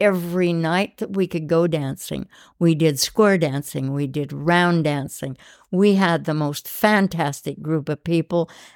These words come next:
and we had so much fun. I had so many square dance dresses and great big fluffy skirts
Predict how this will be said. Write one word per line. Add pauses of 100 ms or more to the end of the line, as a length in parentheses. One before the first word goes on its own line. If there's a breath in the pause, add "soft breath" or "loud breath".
and
we
had
so
much
fun. (260 soft breath)
I
had
so
many
square
dance
dresses
and
great
big
fluffy
skirts